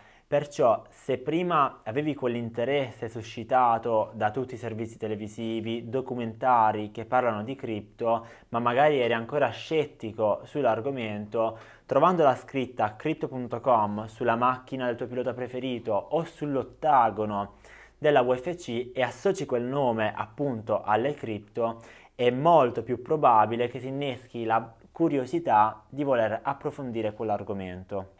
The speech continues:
E dopo aver approfondito, qualora vorrai comprare le tue prime cripto, la prima cosa a cui penserai inconsciamente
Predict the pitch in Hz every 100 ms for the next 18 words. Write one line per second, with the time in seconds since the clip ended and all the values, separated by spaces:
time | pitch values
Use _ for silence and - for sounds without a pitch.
0 | _ 139 143 196 160 139 131 135 127 127
1 | 127 123 107 107 110 110 110 127 151 156
2 | 127 120 117 120 113 - 165 131 107 104
3 | 110 127 127 143 127 113 113 127 123 127
4 | - - _ 139 135 202 170 - 147 113
5 | 110 104 - 117 - 170 135 123 - 143
6 | 127 110 - 156 135 123 113 151 143 110
7 | 113 113 123 123